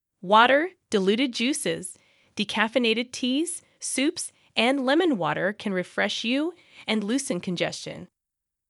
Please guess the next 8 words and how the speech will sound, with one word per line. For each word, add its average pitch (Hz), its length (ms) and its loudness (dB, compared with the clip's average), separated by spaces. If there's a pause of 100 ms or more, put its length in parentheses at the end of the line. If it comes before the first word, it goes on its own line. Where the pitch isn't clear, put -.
(320)
Gargle 208 400 4
warm 196 300 0
salt 180 340 -2
water. 170 440 -8 (540)
It 285 120 2
relieves 233 400 0
sore 226 320 0
throats 196 500 -4